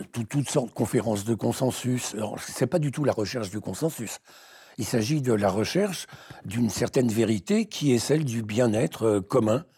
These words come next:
du bien commun. Et, euh, et, et il y a des contradictions dans les résultats des,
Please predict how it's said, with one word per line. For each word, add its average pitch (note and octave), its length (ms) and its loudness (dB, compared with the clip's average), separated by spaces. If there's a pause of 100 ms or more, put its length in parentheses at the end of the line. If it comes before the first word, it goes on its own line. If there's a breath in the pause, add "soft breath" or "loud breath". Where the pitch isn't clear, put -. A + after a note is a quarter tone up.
(120)
du A2+ 120 -6
bien B2+ 300 2
commun. B2+ 340 2 (720 loud breath)
Et, A#2+ 520 4
euh, G2+ 640 -2
et, G#2+ 120 2
et - 240 2
il G2+ 80 2
y C3+ 60 4
a D#3 40 6
des D#3+ 120 4
contradictions C3+ 720 0
dans A#2+ 140 0
les A2 120 0
résultats G#2+ 480 -2
des, G2+ 360 -2